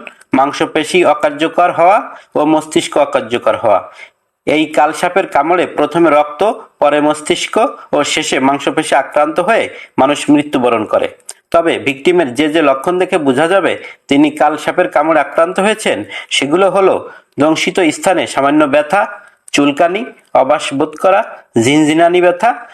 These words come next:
হাত পা গলা অবাস হওয়া, ঢোক গিলতে সমস্যা হওয়া, বমি বমি ভাব বা বমি হওয়া, পেট ব্যথা, মাংসপেশি ব্যথা ও শরীরে কাঁপুনি। কালনাগের কামড়ে আক্রান্ত ব্যক্তির হাত ও পায়ের নড়াচড়া বা রক্ত চলাচল বন্ধ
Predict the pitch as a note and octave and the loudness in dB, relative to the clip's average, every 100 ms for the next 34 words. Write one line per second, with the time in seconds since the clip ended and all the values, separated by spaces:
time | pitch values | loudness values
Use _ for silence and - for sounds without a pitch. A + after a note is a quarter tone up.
0 | _ - C#3 C#3+ - E3 D3 D#3+ E3 - | _ -2 -2 0 0 0 2 2 2 2
1 | C#3 D3+ - F#3+ B3 - - E3+ D3 C#3+ | 0 0 2 0 0 -8 -8 -4 -2 0
2 | E3 D#3+ E3 D3+ D3+ - G3 F3+ A3 B3 | -2 0 -2 0 -2 0 -2 2 0 0
3 | - _ D3 D#3 D#3+ D#3+ E3 D3+ C#3+ E3 | -8 _ 0 2 4 4 4 2 2 0
4 | D#3+ F#3+ D3 C#3 D3 D#3+ G#3+ - - - | 0 0 0 0 0 2 2 0 -8 -12
5 | - D3+ C3+ D3+ - G#3+ - - - C#3 | -4 -4 0 -2 0 -2 -4 -12 -2 -2
6 | D3 - D3 D3+ F3+ D#3 E3 A#3 B3+ - | 0 -2 -4 -4 -4 -2 0 0 -2 -6
7 | - - D3 D3+ D3 E3+ C4+ - - _ | -10 -6 -2 0 0 2 0 -2 -16 _
8 | _ _ _ D3+ D#3 D3+ A2 E2+ _ _ | _ _ _ -4 0 -2 -2 -8 _ _
9 | _ _ _ _ - C#3+ E3 E3+ F3+ E3 | _ _ _ _ -4 0 0 0 0 0
10 | F3 E3+ C#3 - D#3+ D#3+ E3 E3 D#3+ - | 0 2 0 0 -2 0 0 -2 -2 -4
11 | C#3 G#2 C3 C#3 D#3+ F3 E3+ D#3+ D#3 D#3 | -4 -4 -4 0 0 0 2 2 2 0
12 | F#3+ D#3+ G2+ - - C3+ C#3 D3+ - D#3+ | 2 2 0 -6 -6 0 0 0 -2 -2
13 | E3+ E3 D#3+ E3 D#3 D#3+ | 0 0 0 0 0 2